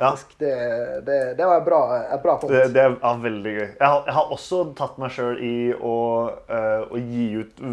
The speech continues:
Speaker 2: vranglære før. Før jeg kom til
Speaker 1: <laughs>
Speaker 2: CrossFit, så, eh, som gjorde man testet selv, sånn, du googlet ting. Dette var typ i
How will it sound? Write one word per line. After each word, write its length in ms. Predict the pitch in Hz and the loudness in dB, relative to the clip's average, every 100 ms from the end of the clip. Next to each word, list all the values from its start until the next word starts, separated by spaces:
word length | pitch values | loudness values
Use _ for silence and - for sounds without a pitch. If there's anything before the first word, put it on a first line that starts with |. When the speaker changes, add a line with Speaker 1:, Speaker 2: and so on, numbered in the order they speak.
| 120 | -6
Speaker 2:
vranglære 400 | 123 113 104 104 | -2 -2 -2 -6
før. 260 | 101 143 185 - | -4 -4 -4 -8
Før 380 | - - 127 135 | -12 -2 2 4
jeg 160 | 127 123 | 2 -2
kom 280 | - 110 110 117 | -10 -12 -10 -14
til 400 | - 123 123 120 - 381 - | -6 -4 -2 -2 -4 -8 -12
Speaker 1:
<laughs> 340 | 294 - _ | -12 -12 _
Speaker 2:
CrossFit, 480 | - 113 - 175 - | -12 -10 -8 -10 -10
så, 460 | - 135 135 139 139 - - | -8 -4 -4 -4 -10 -18 -16
eh, 480 | 123 123 120 120 117 110 | -8 -6 -6 -6 -8 -10
som 180 | - 120 | -10 -8
gjorde 160 | 117 | -4
man 140 | 117 113 | -6 -6
testet 380 | 135 - - | -8 -8 -10
selv, 200 | - 113 | -8 -6
sånn, 160 | 110 139 | -4 -6
du 80 | 117 | -8
googlet 540 | 113 117 104 101 101 | -8 -8 -6 -6 -6
ting. 220 | 120 160 156 | -4 -6 -6
Dette 180 | 107 117 | -8 -4
var 140 | 107 | -4
typ 300 | 107 104 | -4 -16
i 60 | - | -16